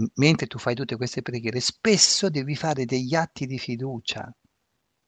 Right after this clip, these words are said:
atti di fiducia, una giocolotoria, devi fare qualcosa dentro di te che ti riporta a ravvivare la motivazione profonda della preghiera, perché se no la preghiera diventa superficiale, può diventare ripetitiva.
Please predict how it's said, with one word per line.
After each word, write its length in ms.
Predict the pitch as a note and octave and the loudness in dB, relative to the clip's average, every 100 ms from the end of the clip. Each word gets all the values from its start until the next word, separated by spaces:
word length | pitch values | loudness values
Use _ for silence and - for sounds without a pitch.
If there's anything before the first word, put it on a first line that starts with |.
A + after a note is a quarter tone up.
| - _ _ _ | -20 _ _ _
atti 380 | D3+ D#3+ - D3 | 0 0 0 -2
di 80 | B2+ | -2
fiducia, 600 | - A2+ A#2+ D#3 - G#2+ | -4 -4 -4 -4 -4 -2
una 160 | A2 | 0
giocolotoria, 840 | A2 A#2 A#2 A#2 - G#2+ C#3 B2+ A2 | -2 -2 -4 -6 -4 -2 0 0 0
devi 120 | C3+ | -2
fare 180 | - - | -2 -4
qualcosa 600 | - D#3+ - C#3+ A2 A2+ | -2 -4 -2 -2 -2 0
dentro 280 | A2+ B2+ C#3+ | 0 2 0
di 160 | C#3 E3+ | -4 -4
te 240 | D3 F#3 - - - | -4 -6 -8 -18 -12
che 140 | - | -6
ti 140 | C#3+ E3+ | 0 2
riporta 720 | G3 F3 F#3+ G3+ G#3 - A3 | 2 4 6 6 4 2 4
a 40 | F#3 | 4
ravvivare 920 | E3 D#3+ F3 G#3+ F3 D#3+ F3 G3 G#3+ - _ - C3+ | 4 4 4 6 6 4 4 2 0 -4 _ -6 8
la 140 | D3+ | 10
motivazione 760 | F3 F3+ F#3+ F3+ F3+ - G3+ G3 | 10 8 6 6 6 6 8 8
profonda 640 | F3 E3 - A3+ G#3 D#3+ | 4 2 8 10 12 10
della 220 | C3 A#2+ | 4 2
preghiera, 500 | - G#2+ G#2+ G2+ - - - _ | -2 -6 -8 -10 -12 -16 -20 _
perché 260 | A#2+ - | -4 0
se 140 | B2+ B2+ | 0 4
no 180 | C3 C#3 | 6 6
la 140 | A#2 A2+ | 4 0
preghiera 420 | G#2+ A2+ A2+ B2+ | -4 -4 0 0
diventa 460 | A#2+ G#2+ G2+ A2 G#2 | -2 -4 -4 -6 -8
superficiale, 1000 | - A2+ A#2 - A#2+ A2+ E3+ C#3 G#2+ G#2+ | -10 -12 -14 -12 -12 -4 -2 0 -4 -10
può 140 | - G#2+ | -8 -6
diventare 680 | G#2+ G#2 G#2 A2+ A2 A2 - | -4 -6 -4 -4 -4 -4 -6
ripetitiva. 1000 | A2+ A2+ A2+ G#2+ A#2 - F#3+ C3+ A2+ G#2 | -8 -6 -4 -4 -8 -6 -4 -2 -4 -6